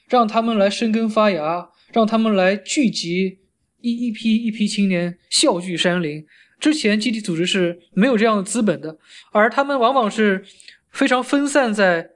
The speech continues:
各个主权国家，然后进行一些，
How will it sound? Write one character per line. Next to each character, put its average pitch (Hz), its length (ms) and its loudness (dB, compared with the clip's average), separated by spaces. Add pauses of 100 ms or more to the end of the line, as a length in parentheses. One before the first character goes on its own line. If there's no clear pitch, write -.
各 285 240 2
个 170 200 -2
主 156 180 -6
权 180 200 0
国 160 180 0
家， 170 320 0 (260)
然 196 160 4
后 202 180 2
进 214 220 2
行 180 200 -2
一 180 100 -2
些， 185 360 2